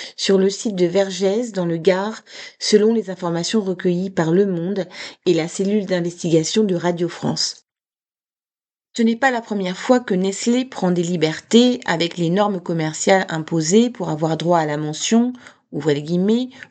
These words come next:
eau de source naturelle », fermez les guillemets, et pire, avec les normes sanitaires. En deux mille vingt et un déjà, un travailleur lanceur d'alerte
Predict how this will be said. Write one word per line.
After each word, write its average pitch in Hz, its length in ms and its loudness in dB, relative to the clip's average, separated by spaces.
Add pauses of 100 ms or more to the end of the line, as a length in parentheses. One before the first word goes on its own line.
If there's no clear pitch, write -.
(120)
eau 226 160 0
de 202 140 -8
source 196 340 -8
naturelle », 175 460 0
fermez 160 260 -2
les 151 100 -2
guillemets, 190 500 0 (180)
et 208 340 0
pire, 196 400 2 (440)
avec 185 280 -2
les 170 100 -2
normes 202 220 0
sanitaires. 156 680 -8 (1300)
En 170 100 -6
deux 165 120 -6
mille 156 180 -4
vingt 151 240 -4
et 156 100 0
un 151 100 -2
déjà, 170 600 0
un 170 80 -6
travailleur 170 460 -2
lanceur 156 360 -6
d'alerte 180 560 0